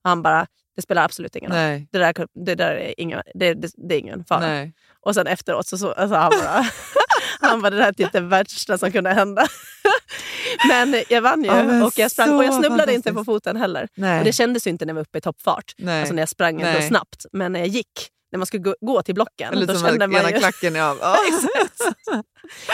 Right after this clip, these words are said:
Speaker 1: Men det var en sån som, som att man bara liksom så här, situationen är som den
Speaker 2: Ja.
Speaker 1: är. Men jag kan tänka att det här är katastrof och
Speaker 2: Ja.
Speaker 1: det här. Eller så kan jag tänka att så här, "Fasen, nu kommer jag få lite mera space."
Speaker 2: Ja. Nej, och jag tycker där,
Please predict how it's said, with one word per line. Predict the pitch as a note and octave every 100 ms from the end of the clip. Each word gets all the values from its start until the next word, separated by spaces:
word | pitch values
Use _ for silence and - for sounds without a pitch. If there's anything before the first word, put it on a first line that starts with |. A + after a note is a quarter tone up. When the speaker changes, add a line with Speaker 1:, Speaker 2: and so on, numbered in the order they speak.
| A#5+
Speaker 1:
Men | B3+
det | D#4
var | C4+
en | G#3
sån | E3 F3
som, | F3+ E3+ F3 _
som | - G3+
att | F#3
man | F#3+ F3
bara | F3
liksom | F3 E3+
så |
här, | E3
situationen | F#3+ G#3 G#3 C4 F#3
är | -
som | -
den | F3
Speaker 2:
Ja. | E3
Speaker 1:
är. | E3 E4 _ _ _ -
Men |
jag | F3
kan | G3
tänka | F#3+ E3+ D#3+
att |
det | E3
här | E3+
är |
katastrof | D#3+ E3 - G3+ D4+ - _
och | -
Speaker 2:
Ja. | E3
Speaker 1:
det | E3+
här. | G3 -
Eller | A#3+ B3+
så | G#3+ G#3
kan |
jag | F#3
tänka | F3 E3 D#3
att | -
så | D#3
här, | - _ -
"Fasen, | E3 D#3+ - _ _ _ _ _
nu | G3+
kommer | F#3+ F#3
jag | D#3+
få | E3
lite | D3+ D3+
mera | B2+ D3+
space." | - - -
Speaker 2:
Ja. | E3 D#3+ E3+ _ _ - -
Nej, | F3
och | D3+
jag | G#3 G3+
tycker | A#3 A3
där, | G3 F#3+